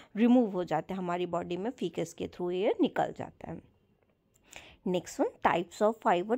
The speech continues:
Types of fiber क्या है? फाइबर्स जो होते हैं वो दो टाइप के होते हैं। कौन कौन से? Soluble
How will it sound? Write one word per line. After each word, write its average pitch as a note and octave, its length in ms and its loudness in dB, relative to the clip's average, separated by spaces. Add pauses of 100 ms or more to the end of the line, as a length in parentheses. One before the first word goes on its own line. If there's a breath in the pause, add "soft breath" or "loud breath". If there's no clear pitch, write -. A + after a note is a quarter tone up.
(100)
Types F3 360 -2
of G3+ 60 -4 (100)
fiber F#3+ 340 0
क्या G#3+ 120 0
है? A#3+ 60 2
फाइबर्स F#3 540 -4
जो G#3 80 -2
होते G3 220 -4
हैं A3 60 0
वो F3+ 140 -2
दो E3+ 180 -2
टाइप E3+ 340 -2
के G3 100 -6
होते F#3+ 200 -4
हैं। F#3+ 100 -8
कौन E3 200 0
कौन F3+ 240 -4
से? E4+ 200 -4 (340 loud breath)
Soluble F3+ 580 0